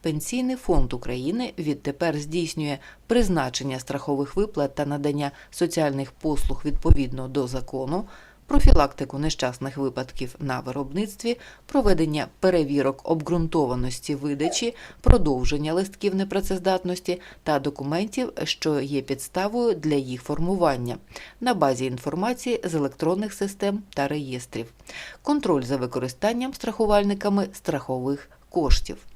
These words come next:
Чи змінилися з першого січня дві тисячі двадцять третього року умови надання та розміри страхових виплат, як здійснюватимуться виплати по лікарняним,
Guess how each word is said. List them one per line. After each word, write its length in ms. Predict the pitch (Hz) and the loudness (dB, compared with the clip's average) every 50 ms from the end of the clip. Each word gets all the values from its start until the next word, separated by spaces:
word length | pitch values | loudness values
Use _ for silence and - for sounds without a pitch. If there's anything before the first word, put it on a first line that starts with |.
| - - - - - - - - - _ _ _ _ _ _ _ - - | -20 -20 -20 -20 -20 -20 -20 -20 -20 _ _ _ _ _ _ _ -8 -2
Чи 160 | - 254 240 | 0 0 2
змінилися 580 | 247 277 294 302 285 214 165 147 - - 135 | 2 2 2 2 4 4 4 4 4 0 0
з 60 | 135 - | 0 0
першого 460 | - 156 139 - - 160 147 170 165 | 0 0 0 0 0 -2 0 0 0
січня 520 | - - 269 247 - - 170 156 139 - - | 0 0 -2 -4 -4 -4 -2 -2 -4 -4 -6
дві 180 | 147 143 147 156 | -6 -4 -4 -2
тисячі 440 | 151 170 160 - - - 143 - - | 0 0 0 0 0 0 -2 -2 -2
двадцять 380 | 156 156 156 156 147 - 151 - | -2 0 0 0 0 -2 -4 -4
третього 440 | 165 156 160 160 - 165 160 180 185 | -2 -2 -2 -2 -2 -2 0 2 2
року 360 | 180 175 175 - 160 - - - | 2 0 0 -2 -4 -4 -2 0
умови 640 | 196 214 208 226 226 202 165 139 120 131 123 - - | 0 0 0 2 4 4 4 4 4 4 2 2 2
надання 540 | 143 139 135 131 139 143 147 151 175 202 208 | 2 -2 -2 0 -2 -2 0 0 0 0 0
та 220 | 202 - 196 208 | 0 0 0 2
розміри 600 | 214 220 196 156 139 147 139 135 127 127 123 - - - - - | 2 2 2 0 0 -2 -4 -4 -4 -4 -6 -6 -8 -14 -20 -20
страхових 640 | - - - 165 160 151 - 151 131 127 123 - - | -12 -6 -2 -2 0 0 0 0 0 0 -2 -4 -4
виплат, 520 | 170 170 233 247 - 160 135 120 - - - - - - - - | -2 -2 -2 -2 -2 -2 -2 -2 -4 -8 -20 -20 -20 -16 -10 -4
як 360 | 170 165 165 165 160 160 - - | 0 2 2 2 2 0 -4 -6
здійснюватимуться 1120 | - 156 147 156 202 226 202 196 - 147 131 123 131 127 135 135 131 131 127 - - 135 - - - - - | -6 -6 -6 -4 -4 -4 -4 -4 -4 -4 -2 -2 -2 -2 -2 -4 -6 -6 -6 -4 -4 -4 -4 -6 -12 -10 -6
виплати 600 | - 160 156 180 156 143 139 139 135 135 147 143 | -4 0 4 4 2 2 2 -2 -2 -2 -4 -6
по 280 | - - 147 139 135 123 | -4 2 4 6 6 6
лікарняним, 760 | 143 151 - 147 135 127 123 127 127 127 127 143 185 220 | 4 0 -2 -2 -4 -4 -4 -6 -8 -6 -4 -4 -4 -4